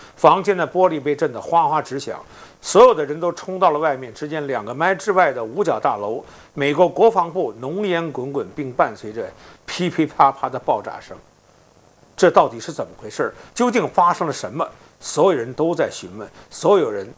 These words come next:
都在求证。此时此刻，美国人想到了一个词：战争。尽管已经过去了十七年，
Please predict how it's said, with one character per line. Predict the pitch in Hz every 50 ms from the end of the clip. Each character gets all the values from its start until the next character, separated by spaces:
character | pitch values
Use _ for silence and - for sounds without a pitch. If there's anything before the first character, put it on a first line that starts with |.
| _ _
都 | - 139 135 131
在 | 127 143 110
求 | 85 - - - - 90
证。 | 92 110 95 - - - - - _ -
此 | - - - 113
时 | 95 - - 139
此 | 135 - - -
刻， | - - - 113 - - - - - - -
美 | 170 156 147
国 | 156 190 196
人 | 175 180 170
想 | - - - 127 98 101
到 | 120 127 117
了 | 104
一 | 117 147
个 | 139 131
词： | - - - - 98 101 - - _ _ _ _
战 | - 147 110 90 - -
争。 | - 87 76 - _ _ _ _ _ _ _ _ _ _ _ _ _ _ _ _ _ _ _ _ _ _ _ _ _ _ _ _ _ _ _ _ _
尽 | - - 143 156
管 | 151 143 123
已 | 110
经 | 104 117 127
过 | 120 147 131 110
去 | - -
了 | 110 98 90 85
十 | - - 117 113
七 | - - 139 135
年， | 127 113 82 64